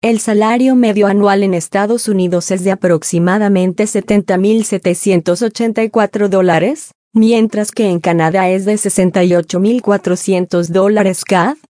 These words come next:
lo que equivale a unos cincuenta mil trescientos cuarenta y ocho dólares usd. Aunque hay una diferencia significativa, el costo de vida en Estados Unidos es generalmente más alto.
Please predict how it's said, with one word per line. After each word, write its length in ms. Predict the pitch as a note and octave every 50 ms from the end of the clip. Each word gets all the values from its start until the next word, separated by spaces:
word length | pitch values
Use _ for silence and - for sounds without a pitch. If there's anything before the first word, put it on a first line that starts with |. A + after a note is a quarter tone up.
| _ _
lo 220 | - G#3+ A3 G#3+ G3+
que 160 | - G#3 F#3+
equivale 540 | F#3 - - F#3 E3+ F3 F3+ F3+ F#3+ G3+ G3
a 60 | G3
unos 260 | G3 F#3+ F#3 F#3+ F#3
cincuenta 600 | - - F#3 F3+ E3 - G3 F#3 F3+ E3+ - F3
mil 300 | F3 G3 G#3+ A#3 A#3+ A3
trescientos 600 | - G3+ G#3 - - G3 F3+ E3+ - F3 F3 -
cuarenta 440 | - A3+ A3 G#3 G3 G3 D#3+ F#3 F3
y 160 | F3 E3+ F#3
ocho 260 | F#3+ F#3 - - F3
dólares 560 | E3+ F#3+ F#3+ G3+ G#3+ G#3 G3+ F#3 F3+ - -
usd. 160 | A3 A3 F#3+ F#3 _ _ _ _ _ _ _ _ _ -
Aunque 400 | - G#3+ A3 A3 - G#3 F#3+ F#3
hay 180 | F#3 F3+ F#3 F#3+
una 180 | F#3+ F#3+ F3+ E3+
diferencia 640 | E3+ D#3+ - - E3 E3+ F3 F3+ F3+ - G3+ F3
significativa, 1120 | E3+ - F3+ F3+ G#3 G#3+ G#3 - G#3 G3+ - E3 D#3 - F3 E3 D3 C#3 D#3 E3 G3+ D4 - _ _ _ -
el 200 | A3 G#3+ G#3 G3
costo 340 | - G3+ G3+ - - A#3+ A3+
de 140 | G#3 G#3 F#3+
vida 320 | F#3 G3 G3+ G3 G3+ F#3+
en 100 | F3+ F3
Estados 560 | D#3 D3+ - - - G3 G#3 G#3 A#3+ A#3 -
Unidos 420 | A3 G3+ F#3+ F#3 F3 F3+ F3 - -
es 140 | G3+ F#3 -
generalmente 880 | - A#3 G#3 G3+ G3 F#3+ G3+ G#3 G#3+ G#3 G#3+ A3 A3 G#3+ G#3 - G#3+
más 320 | G#3 G#3 G#3+ G#3+ A3 - -
alto. 400 | G#3 E3+ D3 - - C#3+ B2+